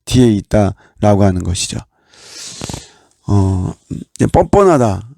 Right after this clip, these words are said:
이런 표현을 썼는데, 음, 자, 우리가 어떤 뭐 상식으로도 이해가 안 되고, 어떻게,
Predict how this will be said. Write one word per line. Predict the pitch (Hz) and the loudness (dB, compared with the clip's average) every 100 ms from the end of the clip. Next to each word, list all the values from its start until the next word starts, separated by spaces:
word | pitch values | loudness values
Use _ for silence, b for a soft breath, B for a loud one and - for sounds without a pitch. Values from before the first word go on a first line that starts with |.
| - 156 | -18 -4
이런 | 120 131 123 | 2 2 2
표현을 | - 151 127 | 2 4 2
썼는데, | - 104 104 107 113 113 _ _ _ _ _ - | 0 -2 -2 -4 -6 -10 _ _ _ _ _ -10
음, | 117 - - - - - | -10 -10 -16 -20 -20 -6
자, | - | 2
우리가 | 127 139 139 | 4 6 4
어떤 | 131 135 | 4 2
뭐 | 127 | 2
상식으로도 | - 202 151 165 151 139 | 0 0 2 4 6 4
이해가 | 113 123 117 107 | 4 4 4 0
안 | 98 | -2
되고, | 98 104 110 | -6 -2 0
어떻게, | - 151 170 | 2 2 2